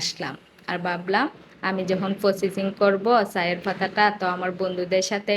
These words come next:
ভিডিওটা শেয়ার করে দিই। তো আমি ভিডিওটা তোমাদের জন্যই তৈরি করছি, তো তোমরা দেখলে ভালো লাগবে। এই যে আমি চা পাতাগুলো নাইছিলাম, একদিন কিন্তু আমি চা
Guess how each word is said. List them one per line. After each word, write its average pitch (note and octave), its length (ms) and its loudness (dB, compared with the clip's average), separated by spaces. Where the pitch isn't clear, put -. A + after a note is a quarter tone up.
ভিডিওটা F#3 440 0
শেয়ার F3 220 0
করে D#3+ 180 -2
দিই। - 160 -6
তো G3+ 100 -2
আমি F#3 240 -2
ভিডিওটা G3 540 4
তোমাদের F#3 420 0
জন্যই F#3 440 -2
তৈরি F3+ 240 0
করছি, F3+ 400 -4
তো F#3+ 100 -6
তোমরা F3+ 380 -4
দেখলে F3 280 -2
ভালো E3+ 180 -2
লাগবে। F3+ 360 -2
এই F#3+ 260 0
যে G3+ 80 4
আমি F#3+ 180 -2
চা G3+ 220 0
পাতাগুলো F#3 480 -4
নাইছিলাম, F#3 560 -2
একদিন F#3+ 300 -2
কিন্তু A3 300 0
আমি G3 220 0
চা G3 120 2